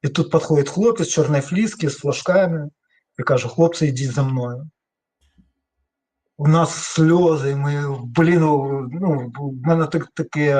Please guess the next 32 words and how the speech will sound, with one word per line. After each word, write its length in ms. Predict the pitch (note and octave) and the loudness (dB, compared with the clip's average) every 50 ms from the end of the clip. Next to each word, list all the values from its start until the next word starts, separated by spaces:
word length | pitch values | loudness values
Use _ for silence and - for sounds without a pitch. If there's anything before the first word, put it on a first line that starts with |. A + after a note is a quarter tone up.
| C#3 C#3+ - - _ _ _ _ _ - E3+ D3+ | 0 -2 -6 -18 _ _ _ _ _ -20 -18 -16
стан 340 | B2+ - - G3+ F#3+ G3+ G3 | -16 -4 2 2 2 4 2
був 180 | D#3 D3+ D3 C#3 | 0 -2 -2 -2
на 80 | C3+ | -2
грані 680 | B2 C3 C#3 D3 D3 D3 C#3 C#3 C3 C3 B2 B2 A#2+ A2+ | -2 0 2 2 2 2 0 -2 -2 -4 -4 -6 -6 -4
безумства. 720 | B2 C3+ B2 C3 C#3 C3+ C3 - - - A2 A2+ A2+ A2+ | -2 -2 -2 0 -2 -2 -4 -6 -8 -8 -8 -6 -6 -6
Я 120 | A#2+ A#2+ B2 | -6 -6 -4
думав, 340 | B2 D3+ E3+ F3+ F3+ D#3 | -2 -2 0 0 0 0
що 120 | - - C#3 | -2 -2 -4
я 120 | C3+ B2+ | -4 -2
зараз 400 | A#2 C3 D3+ D3+ C#3+ C3+ A#2+ - | -2 0 0 0 0 -2 -6 -8
з'їду 480 | - A#2 A2 A2+ A2+ C3 D3 C#3+ C#3 C3+ | -10 -14 -18 -14 -8 -8 -8 -6 -6 -8
з 80 | A#2 | -10
глузду. 560 | A2 G#2 A2+ A#2 A#2+ B2 A#2+ A#2 A2+ - _ _ _ _ _ - - _ _ _ _ _ _ _ _ _ _ _ _ _ _ _ | -10 -10 -10 -8 -8 -8 -8 -10 -12 -16 _ _ _ _ _ -20 -20 _ _ _ _ _ _ _ _ _ _ _ _ _ _ _
від 180 | - C3 B2+ - | -8 -8 -6 -2
цього 200 | - D3+ C#3 C3 | 0 0 0 0
щастя, 560 | - - - F3 F#3 F#3+ F#3+ - - - D#3 | -2 0 2 4 4 4 4 2 0 -4 -4
від, 260 | B2 B2 D3 B2 - | -4 -4 -6 -8 -8
е, 40 | D3 | -8
н-, 320 | C#3 A#2 B2 B2+ C3 C3 B2 A#2+ - B2+ C#3 D3 C#3 C#3 | -8 -6 -6 -6 -6 -8 -8 -10 -12 -12 -12 -10 -8 -4
невірення 720 | C#3 C#3+ C3+ B2+ D3 D#3+ F3 E3+ E3 D3+ C#3+ D3 C#3+ C3 | -2 -2 0 2 2 2 2 2 2 2 0 0 -2 -2
взагалі, 440 | B2 - C3 C3 B2 B2+ B2+ C#3+ D#3+ | -2 -2 -2 -4 -2 -2 -2 -2 -2
що 140 | D#3 - C3+ | -2 -4 -8
все 240 | A#2+ - - C#3 B2+ | -10 -10 -10 -12 -10
це 160 | - - A#2+ | -8 -10 -10
происходить. 760 | - - B2+ B2 B2 - - - - D3+ D3+ D3+ A#2+ B2 A#2+ - _ - - - - - - _ - | -6 -6 -6 -6 -6 -8 -10 -8 -4 -2 -2 -2 -2 -4 -10 -12 _ -20 -20 -20 -20 -20 -20 _ -6
Тут 120 | D#3+ D3+ | -4 -2
ми 100 | - C#3+ | -2 -2
проходимо, 500 | C3+ - E3+ E3 - - D4+ A3 E3+ D3 | 0 0 -2 -2 -2 -2 -4 -2 -2 -2
ну, 160 | D3 C#3 B2+ A#2 | -2 -2 -4 -6
це 180 | - - A2 | -8 -12 -10
рви, 380 | A#2 B2+ D3+ G#3 C4+ B3+ A#3 G3+ | -8 -6 -4 -4 -2 -2 -4 -4
к-, 360 | - - - B2 B2+ A#2+ A2+ | -6 -8 -8 -6 -6 -6 -8